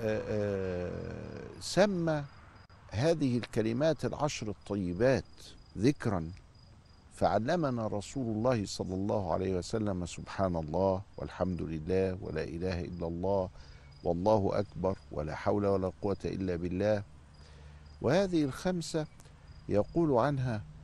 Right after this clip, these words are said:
أهل الله: "الباقيات الص-، الصالحات"، لأن الباقيات الصالحات تبقى بعد رحيل السكان من هذا الدكان،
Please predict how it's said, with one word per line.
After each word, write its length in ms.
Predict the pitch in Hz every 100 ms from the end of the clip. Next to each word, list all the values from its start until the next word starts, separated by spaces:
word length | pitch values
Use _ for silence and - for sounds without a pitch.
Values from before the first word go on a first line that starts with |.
| - - - -
أهل 180 | 123
الله: 480 | 107 104 104 135 156 - - - -
"الباقيات 760 | 98 117 135 - 143 156 -
الص-، 480 | 107 - 98 92 -
الصالحات"، 840 | 107 - 107 101 85 - 76 - - - - - - - - - - - - - - -
لأن 360 | 98 139 202
الباقيات 720 | 202 170 160 - 135 156 190 139
الصالحات 720 | - - 110 92 - 131 147 -
تبقى 460 | 175 - - 113
بعد 480 | 107 139 120 117 123 - - - -
رحيل 640 | 92 92 139 143 143 117 - - - -
السكان 760 | 110 - 110 - - 135 139 131
من 240 | 131 113
هذا 300 | 113 135 113
الدكان، 560 | 95 107 - - 87